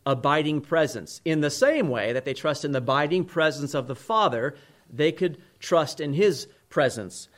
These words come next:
We looked at, um, another source of comfort, the fact that Jesus is going away to prepare a place for them, right? And he would come back and take them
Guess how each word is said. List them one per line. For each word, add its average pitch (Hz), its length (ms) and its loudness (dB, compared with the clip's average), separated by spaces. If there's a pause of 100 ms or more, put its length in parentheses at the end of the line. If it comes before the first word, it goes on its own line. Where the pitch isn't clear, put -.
(200)
We 170 120 8
looked 180 240 4
at, 170 320 2 (260)
um, 156 460 2
another 208 240 6
source 175 320 2
of 151 120 -4
comfort, 170 400 -2
the 151 80 -4
fact 180 280 0
that 175 80 -2
Jesus 180 420 -6
is 151 140 -4
going 180 240 4
away 196 460 4 (360)
to 214 160 -2
prepare 220 540 2
a 277 60 0
place 359 280 -2
for 165 80 -4
them, 104 280 -2 (220)
right? 185 220 2
And 175 100 0
he 180 120 2
would 170 180 0
come 240 220 0
back 214 240 -2
and 156 100 -2
take 180 240 -4
them 170 220 -2